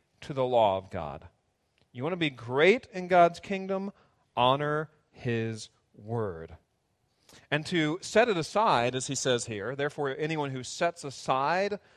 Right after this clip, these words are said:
one of the least of these commandments," that's translated different ways. Sometimes it's set aside, sometimes it's translated relax. I mean, you just kind of loosen it a little bit.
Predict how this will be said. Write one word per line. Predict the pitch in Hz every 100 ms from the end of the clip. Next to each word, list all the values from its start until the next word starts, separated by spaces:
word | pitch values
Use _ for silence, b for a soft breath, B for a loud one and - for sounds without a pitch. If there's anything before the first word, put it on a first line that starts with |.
| b b
one | 147
of | 147
the |
least | 139 160 190
of | 202
these | 208
commandments," | - 190 190 214 214
that's | 190 175
translated | - 190 165 160 139
different | 147 151 139
ways. | 143 147
Sometimes | 196 180
it's | 156 -
set | 170
aside, | 160 - 156 151
sometimes | 190 185 160
it's | 156
translated | 165 147 143 127
relax. | 120 120 117 131 180 - - - - b b
I | b b
mean, | 147 147
you | 147
just | 147 -
kind | 226 156
of | 127
loosen | 123 180 - 214
it | 220 233
a | 208
little | 196 220 214
bit. | 196 226 -